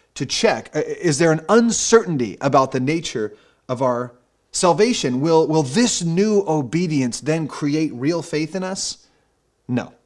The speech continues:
That's not at all what James is saying. What he's saying is this. Our works don't create our faith. They reveal it. Our words do not create faith inside of us. They just put on display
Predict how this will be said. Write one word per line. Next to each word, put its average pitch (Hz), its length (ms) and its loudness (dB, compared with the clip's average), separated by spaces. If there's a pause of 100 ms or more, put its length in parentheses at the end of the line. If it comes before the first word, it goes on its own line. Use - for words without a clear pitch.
(580)
That's - 180 -2
not 147 140 2
at - 160 -6
all 143 240 4
what 127 160 -4
James 123 240 -4
is 113 100 -8
saying. 117 260 -6
What 104 140 -8
he's 113 200 -8
saying 143 400 -4
is 113 200 -4
this. - 400 -14 (640)
Our 117 220 -4
works 143 540 -6 (140)
don't 123 340 -2
create 104 640 -12 (240)
our 113 140 -10
faith. - 520 -20 (1040)
They 95 120 -14
reveal 90 440 -18
it. - 180 -20 (1500)
Our 147 180 2
words 160 420 2
do 151 140 0
not 147 260 0
create 147 680 -2
faith 156 420 -4
inside 143 560 -2
of 117 100 -2
us. 113 200 -4 (180)
They 143 160 2
just 147 260 -2
put 165 200 2
on 156 180 4
display 131 720 -2